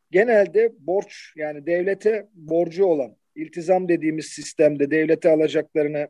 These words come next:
şey, devletin alacağını ödemeyen kişiler tutuluyor. Hırsız veya, e, fuhuşla iştigal eden kadınlar gibi, e, kısa süre tutulup daha sonra, e,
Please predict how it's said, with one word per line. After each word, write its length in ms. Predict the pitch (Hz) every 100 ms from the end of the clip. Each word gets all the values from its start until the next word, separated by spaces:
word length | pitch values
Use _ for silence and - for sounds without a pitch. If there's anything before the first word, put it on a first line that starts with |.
| _
şey, 160 | - 143 135 131 131 127 131 127 127 _ _ -
devletin 380 | 143 151 151 180
alacağını 460 | 156 147 147 151
ödemeyen 460 | 156 147 165 147 139
kişiler 440 | - - 135 127
tutuluyor. 540 | - 131 139 120 123 - _ - - _ _ _ -
Hırsız 720 | 226 208 226 220 - - - -
veya, 600 | 175 175 185 185 180 - 160
e, 480 | 151 147 147 151 165 _ _ -
fuhuşla 400 | 208 208 - 175
iştigal 460 | - - 180 175
eden 300 | 165 160 156
kadınlar 460 | 160 147 160 165 160
gibi, 320 | 147 131 120 _ _ _ _ _ _
e, 180 | 131 135
kısa 260 | 135 185 208
süre 200 | 202 185
tutulup 460 | 180 180 190 190
daha 220 | 170 180 190
sonra, 460 | - 175 160 151 _ _ _ _
e, 40 | -